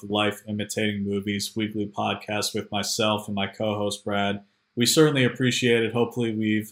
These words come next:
had some enlightening discussions, made some good recommendations in the movie department, or made you learn about some new stories that you he-, didn't hear about this past week. So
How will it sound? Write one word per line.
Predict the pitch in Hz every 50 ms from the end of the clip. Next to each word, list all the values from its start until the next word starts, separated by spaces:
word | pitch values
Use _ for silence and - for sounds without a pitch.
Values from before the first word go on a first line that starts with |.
| - -
had | - 120 117 110 107
some | - - 113 107
enlightening | 104 104 104 104 110 113 113 110 110 107 107 107
discussions, | 107 - - - - 110 104 - - - 110 107 107 107 - - - - _ _ _
made | 120 117 113
some | 113 - 120 107
good | 117 117 107 110
recommendations | 120 110 110 113 110 107 107 101 110 107 107 104 - - 107 104 -
in | 107 107
the | 104
movie | 104 107 107 104 107 107
department, | 104 101 - _ - 104 104 101 104 101 101 104 101 - -
or | 110 104 101 101 101 101 101 - _ _ _ _ _
made | 147 147 143 139
you | 156 135
learn | 143 143 143 135
about | 131 131 123
some | 131 - 127
new | 127 127 120
stories | - - - 127 117 117 117 110 113
that | 117 110
you | 110 104 104
he-, | 117 110 117 123 - _ _
didn't | - 127 120 120 110
hear | 107 - 117 113 110
about | 104 107 104 101 101
this | - 104 -
past | - - 107 101 98 101 - -
week. | - 110 104 101 101
So | - - - 113 104 101 101 101 101 -